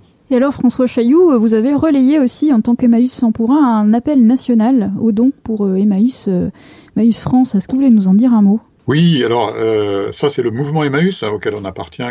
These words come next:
Speaker 2: qui a lancé cet appel à dons. Et là, c'était une question de survie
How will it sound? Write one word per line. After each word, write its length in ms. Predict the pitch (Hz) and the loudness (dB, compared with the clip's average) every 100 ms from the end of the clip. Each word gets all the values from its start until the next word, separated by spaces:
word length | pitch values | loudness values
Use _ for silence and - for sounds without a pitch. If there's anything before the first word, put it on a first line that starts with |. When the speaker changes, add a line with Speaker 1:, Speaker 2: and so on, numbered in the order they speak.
| 117 | -10
Speaker 2:
qui 120 | 95 | -8
a 160 | 95 | -8
lancé 280 | 92 101 - | -8 -8 -8
cet 220 | - - | -8 -8
appel 240 | 104 - 101 | -8 -4 -4
à 80 | 101 | -2
dons. 280 | 139 170 165 _ - | 0 0 0 _ -8
Et 60 | 95 | -2
là, 140 | 139 | -2
c'était 300 | - - 117 | -4 -6 -6
une 340 | 110 104 101 | -4 -4 -4
question 320 | 92 - - 131 | -6 -8 -6 -4
de 120 | 98 | -4
survie 600 | - 156 135 131 165 170 | -4 -4 -4 -4 -4 -4